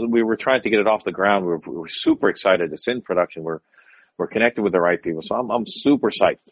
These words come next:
I am extremely psyched. Uh, we're trying to connect with the right production companies as well. So if, if you know any, please send them our way.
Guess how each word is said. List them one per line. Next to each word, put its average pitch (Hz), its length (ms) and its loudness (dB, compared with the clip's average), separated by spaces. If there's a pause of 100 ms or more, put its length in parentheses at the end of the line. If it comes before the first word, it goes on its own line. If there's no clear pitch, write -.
(120)
I 90 120 0
am 87 140 -2
extremely 104 460 -2
psyched. 87 360 0 (640)
Uh, 85 320 4
we're 85 120 0
trying 104 260 2
to - 80 -12
connect 101 240 -2
with 87 100 -6
the 90 80 0
right 104 240 4
production 95 380 0
companies 82 500 -6
as 76 160 -10
well. 80 200 0
So 80 220 -2
if, 78 120 -8
if 110 220 -6
you 156 160 2
know 131 220 4
any, 113 200 2
please 123 320 -4
send 110 160 -6
them 92 140 -4
our 92 160 -2
way. 87 200 -4